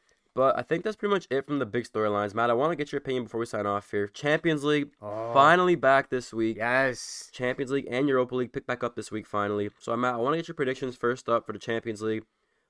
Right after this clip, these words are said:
Speaker 1: Uh, this week, we have A C Milan and Tottenham on Tuesday, as well as P S G and Bayern. Should be an absolutely crazy game, even though I believe Mbappe and Messi are both gonna be
Speaker 2: Both.
Speaker 1: out for this
Speaker 2: Yep.
Speaker 1: game. So that should be a huge advantage Bayern right there. And then we have on Wednesday,
Speaker 2: I think P S G lost this
Speaker 1: Chelsea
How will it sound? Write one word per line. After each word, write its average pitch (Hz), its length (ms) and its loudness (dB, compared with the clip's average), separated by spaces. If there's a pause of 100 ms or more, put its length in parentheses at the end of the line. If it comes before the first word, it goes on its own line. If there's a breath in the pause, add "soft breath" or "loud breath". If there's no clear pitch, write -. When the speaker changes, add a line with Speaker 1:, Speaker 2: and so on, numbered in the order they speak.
Speaker 1:
Uh, 110 160 2
this 139 220 0
week, 143 240 -2
we 131 80 -2
have 117 400 2 (340)
A 147 100 2
C 160 140 -4
Milan 139 300 2
and 127 100 -4
Tottenham 131 380 2
on 117 100 0
Tuesday, 135 380 -2
as 127 100 -4
well 120 140 0
as 120 80 -2
P 131 180 -4
S 135 80 0
G 127 160 -8
and 113 140 -4
Bayern. 107 360 0
Should 120 120 -8
be 135 80 0
an 131 80 0
absolutely 123 420 -2
crazy 117 560 -2
game, 104 360 -2 (320 soft breath)
even 143 200 0
though 151 60 4
I 147 40 2
believe 143 200 2
Mbappe 123 480 0
and 117 80 -2
Messi 117 280 -2
are 113 60 -2
both 107 160 -2
gonna 135 140 6
be 156 60 8
Speaker 2:
Both. 113 100 6
Speaker 1:
out 113 80 -4
for 117 80 0
this 110 100 0
Speaker 2:
Yep. 127 220 4
Speaker 1:
game. - 100 -8
So - 60 -6
that 113 180 0
should 165 120 -6
be 170 80 4
a 160 40 0
huge 151 380 -2 (180 soft breath)
advantage 120 480 0
Bayern 120 340 2
right 113 200 0
there. 104 300 -4 (420)
And 120 160 -2
then 127 100 0
we 123 120 0
have 127 200 4
on 123 160 2
Wednesday, 139 340 2
Speaker 2:
I 165 120 6
think 180 240 -4
P 170 100 0
S 151 120 -4
G 151 120 -6
lost 143 300 6
this 151 80 -4
Speaker 1:
Chelsea 151 180 6